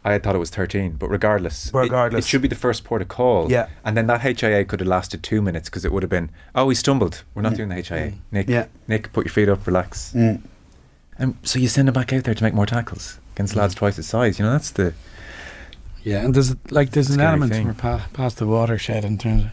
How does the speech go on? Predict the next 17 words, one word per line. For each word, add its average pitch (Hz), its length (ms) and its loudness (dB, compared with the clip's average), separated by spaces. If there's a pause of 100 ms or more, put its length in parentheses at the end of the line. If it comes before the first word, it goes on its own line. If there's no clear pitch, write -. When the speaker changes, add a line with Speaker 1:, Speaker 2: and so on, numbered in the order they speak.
Speaker 3:
shithousery 117 800 2
that 98 120 0
goes 104 180 2
on 113 160 4
in 104 140 2
the 92 60 -4
coaching 113 400 2
teams. 92 420 -4
Like, 110 260 -2 (680)
there's 127 180 0
plenty 156 480 4
of 107 260 -2 (140)
times 107 500 0 (160)
we've, 113 200 -6 (100)
I've 101 160 -2
seen 107 240 0
coaches 113 500 0